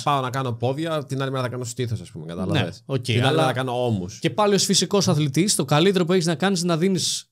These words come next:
Speaker 2: αίμα μία φορά full, να τον αφήσεις το μη να ξεκουράζεται, τους μύες που θα χτυπήσεις,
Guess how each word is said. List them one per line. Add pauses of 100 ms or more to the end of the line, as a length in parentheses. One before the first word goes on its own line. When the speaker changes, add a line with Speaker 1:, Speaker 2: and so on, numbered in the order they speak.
Speaker 2:
αίμα
μία
φορά
full, (640)
να
τον
αφήσεις
το
μη
να
ξεκουράζεται,
τους
μύες
που
θα
χτυπήσεις,